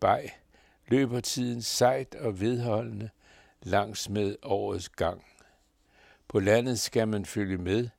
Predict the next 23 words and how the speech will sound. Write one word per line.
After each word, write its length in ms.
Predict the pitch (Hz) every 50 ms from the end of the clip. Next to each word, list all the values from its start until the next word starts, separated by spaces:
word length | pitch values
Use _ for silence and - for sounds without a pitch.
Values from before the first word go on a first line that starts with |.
| _ _ _ _ _ _
finde 340 | - - 127 127 135 135 117
sin 220 | 110 123 117 110
egen 280 | 107 104 107 110 120 110
gangart 680 | - 101 98 107 120 127 131 127 120 117 113 113 - -
i 220 | - 139 120 117
årstidernes 840 | 110 104 101 107 107 - - - - 113 104 98 101 101 90 - -
inerti, 680 | - - 101 95 92 90 - - - 120 107 101 104 _ _ _ - - - - - - _
og 180 | - 120 123 131
ellers 320 | 143 156 151 156 147 -
er 240 | - 123 123 123 135
det, 160 | 135 143 135 - _ _ - - _ -
at 240 | - 117 - - 131
man 200 | 135 127 120 110
kan 240 | - - 123 120
blive 300 | 104 - - 117 113 107
forladt 520 | 95 - - 104 98 101 113 127 127 - -
i 180 | 131 123 110
et 100 | 110 107
uoverskueligt 1040 | 107 123 120 127 123 117 117 113 104 - - - - 143 147 143 143 135 127 113 -
krat, 380 | - - - - 127 127 - - - - _ _ _ -
der 80 | - 123
vokser 420 | 107 117 113 110 92 - - 107
op 300 | 107 104 113 117 - -